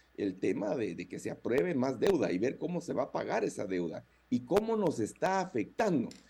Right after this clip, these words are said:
porque a veces no se entiende cómo le afecta la deuda pública al ciudadano, pues, común y corriente como yo o como tú que nos desempe-, desenvolvemos en la iniciativa privada,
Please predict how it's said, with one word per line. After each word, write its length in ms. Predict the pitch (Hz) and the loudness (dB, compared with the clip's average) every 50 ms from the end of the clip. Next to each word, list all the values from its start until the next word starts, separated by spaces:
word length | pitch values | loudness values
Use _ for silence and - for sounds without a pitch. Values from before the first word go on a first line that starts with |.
| _ _ _ - | _ _ _ -6
porque 240 | 95 - - - | -6 -4 0 0
a 80 | 110 113 | 2 2
veces 240 | 139 165 170 165 156 | 2 0 -2 -4 -4
no 200 | 156 160 165 160 | -2 -2 -4 -4
se 180 | - - 147 | -4 -2 -2
entiende 720 | 110 104 104 - - - 151 160 165 175 175 170 - - | -2 -2 -2 -4 -2 0 2 2 2 0 -2 -4 -6 -6
cómo 300 | - - 160 160 165 170 | -6 -6 -6 -4 -4 -4
le 140 | 151 135 104 | -4 -2 -4
afecta 460 | 92 - - 139 156 - - - 151 | -4 -4 -6 -8 -8 -6 -4 -2 -2
la 140 | 143 117 101 | 0 0 -2
deuda 460 | 92 107 131 143 139 139 123 - - | -2 -2 -2 -2 0 -2 -2 -4 -4
pública 540 | - 143 135 131 143 135 151 - 143 156 165 - - _ _ _ | -2 -2 0 0 0 -2 -2 -4 -4 -4 -4 -8 -16 _ _ _
al 140 | - - 302 | -6 -6 -6
ciudadano, 680 | - - 170 135 107 101 101 117 127 151 165 170 - - _ _ | -4 0 2 4 4 4 4 4 4 2 2 0 -2 -6 _ _
pues, 140 | - 90 90 | -8 -8 -6
común 240 | - 101 104 113 131 | -4 -4 -2 -2 -2
y 60 | 135 | -2
corriente 380 | 123 - 95 95 107 120 - - | -4 -4 -2 -2 -2 -2 -4 -6
como 220 | - - 78 71 | -6 -6 -4 -2
yo 380 | 78 85 98 110 - - - - _ _ | 2 4 6 6 4 4 0 -10 _ _
o 340 | - 92 95 98 101 92 92 | -8 -6 -4 -2 -2 -4 -4
como 240 | - 98 95 90 87 | -4 -4 -6 -6 0
tú 180 | - 113 107 - | 2 2 2 2
que 120 | - 151 | 0 -2
nos 200 | 127 117 104 92 | -2 -2 -2 -4
desempe-, 480 | 85 80 - 92 95 - - 90 87 - | -4 -6 -6 -8 -10 -8 -8 -8 -8 -8
desenvolvemos 720 | - - - - 98 90 87 87 85 95 113 117 127 120 | -10 -10 -8 -6 -4 -2 -2 0 0 0 2 2 0 0
en 80 | 110 95 | 0 -2
la 60 | 87 | -2
iniciativa 500 | 90 87 80 - - - - 120 120 120 | -2 -2 -4 -4 -6 -4 -2 -2 -2 0
privada, 440 | - - 85 - - - 135 139 139 | -2 -2 0 2 4 6 6 6 6